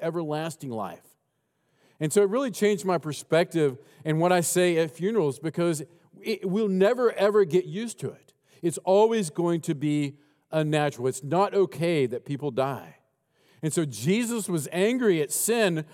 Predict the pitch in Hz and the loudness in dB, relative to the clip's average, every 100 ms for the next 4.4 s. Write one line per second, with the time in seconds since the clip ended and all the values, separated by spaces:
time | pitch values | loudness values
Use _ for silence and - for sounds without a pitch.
0 | 165 180 143 113 196 180 135 175 233 254 | -6 -4 -4 2 2 2 2 2 4 2
1 | - 180 196 - 196 180 175 190 185 226 | -2 -4 -4 -2 -2 0 -2 -4 -6 -6
2 | - 87 - _ _ _ _ _ _ _ | -6 -8 -16 _ _ _ _ _ _ _
3 | _ _ _ - 190 196 240 240 214 147 | _ _ _ -2 -2 0 0 0 -4 -2
4 | 202 277 233 190 | -2 -2 -2 -2